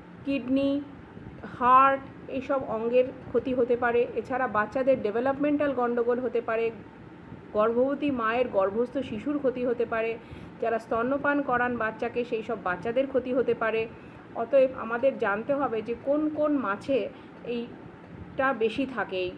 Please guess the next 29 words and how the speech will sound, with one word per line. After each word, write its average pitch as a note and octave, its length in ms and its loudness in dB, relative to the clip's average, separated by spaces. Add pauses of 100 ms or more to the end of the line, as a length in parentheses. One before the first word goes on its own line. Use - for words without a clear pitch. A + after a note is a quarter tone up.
(140)
পারদটা। G3+ 520 -2 (320)
আর G3 100 -6 (100)
কিভাবে D4+ 400 -2
এই D#4 140 -2
মাছের C4 460 -2 (420)
শরীরে C4+ 300 2
এই C4+ 220 0
পারদগুলো A#3+ 540 2
ঢোকে? B3+ 360 0 (320)
নেচার C4 440 4
বা A3 160 0
প্রকৃতি B3 480 0
থেকে C#4 240 2
ঢুকতে C4 300 -2
পারে, C4 280 0 (200)
খনিজ C4+ 360 2 (840)
জায়গা B3 280 2
থেকে C4+ 260 0
ঢুকতে A#3+ 300 -2
পারে, B3+ 180 0
অর্থাৎ B3 280 -2
মাইন্স A3 480 -4
থেকে C4 180 0
ঢুকতে B3+ 280 -4
পারে, B3+ 240 2
যে A3+ 140 -6
সমস্ত A#3+ 500 0 (420)
তাপবিদ্যুৎ A3 520 2 (100)
কেন্দ্র C4+ 300 4